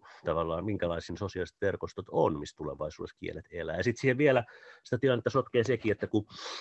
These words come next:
käännösteknologiat kehittyy niin paljon, eli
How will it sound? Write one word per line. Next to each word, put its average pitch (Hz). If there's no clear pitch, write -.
käännösteknologiat 87
kehittyy 80
niin 78
paljon, 78
eli 92